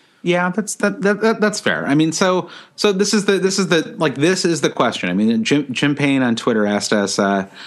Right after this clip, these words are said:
uh, Black Horse Cav eighty-five says, uh, "How silly of it, how silly of me is it to think I can do well for the rest of the season without Aguero?" And this is, I mean, this is, like, this,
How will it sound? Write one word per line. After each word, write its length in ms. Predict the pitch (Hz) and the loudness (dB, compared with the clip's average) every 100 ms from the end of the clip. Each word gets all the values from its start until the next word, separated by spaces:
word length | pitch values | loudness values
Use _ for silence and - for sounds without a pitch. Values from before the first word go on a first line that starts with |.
| - - - | -18 -16 -4
uh, 140 | 104 | -2
Black 220 | 104 117 | 2 0
Horse 220 | - 117 113 | 0 -2 0
Cav 300 | 117 107 104 | 0 0 2
eighty-five 520 | 101 98 98 98 95 | 0 0 0 0 0
says, 280 | 117 107 107 | 0 2 2
uh, 180 | 104 | 0
"How 240 | - - 170 | 0 0 0
silly 400 | 165 160 151 147 | 2 2 2 2
of 140 | 131 | 2
it, 260 | 135 131 - - | 0 0 -10 -6
how 220 | - 190 | 0 0
silly 320 | 190 214 208 | 2 2 2
of 100 | 160 | 2
me 400 | 131 117 113 110 - - - - - | 2 2 0 -2 -14 -20 -20 -6 0
is 160 | 151 | 2
it 100 | 131 | 2
to 60 | 113 | -2
think 240 | 117 139 | 0 0
I 60 | 127 | 2
can 160 | 120 117 | 0 2
do 180 | 135 | 2
well 180 | 147 131 | 2 0
for 60 | 123 | 0
the 80 | 123 | 0
rest 200 | 117 131 | 0 -2
of 40 | |
the 40 | 113 | 0
season 240 | 113 104 | 0 0
without 200 | 98 104 | 0 0
Aguero?" 480 | 95 95 82 80 80 - _ _ | 0 0 2 0 -4 -14 _ _
And 160 | 117 127 | 0 2
this 120 | 156 | 2
is, 160 | 180 165 | 0 0
I 100 | 165 | 2
mean, 120 | 175 | 2
this 140 | 190 202 | 2 0
is, 100 | 196 | 0
like, 160 | 180 | 0
this, 120 | 180 | 0